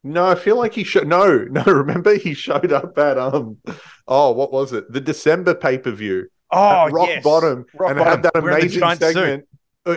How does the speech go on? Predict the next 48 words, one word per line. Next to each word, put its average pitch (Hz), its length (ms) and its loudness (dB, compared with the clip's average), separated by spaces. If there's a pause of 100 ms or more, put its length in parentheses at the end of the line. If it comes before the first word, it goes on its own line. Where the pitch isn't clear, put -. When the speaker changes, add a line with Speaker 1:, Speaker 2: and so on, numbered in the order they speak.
(100)
Speaker 1:
even 185 340 2
though 170 120 4
he 175 260 4
was 160 280 -2
the 143 100 2
heel, 135 460 0
he 131 120 -6
did 135 260 -8
the 135 60 -8
thing 143 300 -2
with 131 240 -2
Deborah 143 580 2
in 135 200 -4
the, 120 120 2
you 120 140 -2
know, 123 160 4
the 117 160 0
strip - 460 0
match, 147 320 -2
and 160 120 -2
he 156 100 -4
was 147 220 2
like, 151 200 -2
Speaker 2:
Yep. 113 140 0
Speaker 1:
"No," 143 240 -2
and 135 100 -4
he 127 40 -6
went 135 260 -4
to - 60 -12
tip 139 280 -6
her. 135 240 0 (400)
It, 196 160 2
look, 214 180 2
Shawn 240 320 0
Michaels, 165 440 -2
even 151 220 -2
just 143 220 -10
doing 143 220 0
a 117 40 -2
promo 127 540 0
in 117 80 -4
this 110 180 -8
era 113 220 4
was 101 160 -2
still 143 220 2
fun 117 320 -2
'cause 110 160 -6
that 131 300 0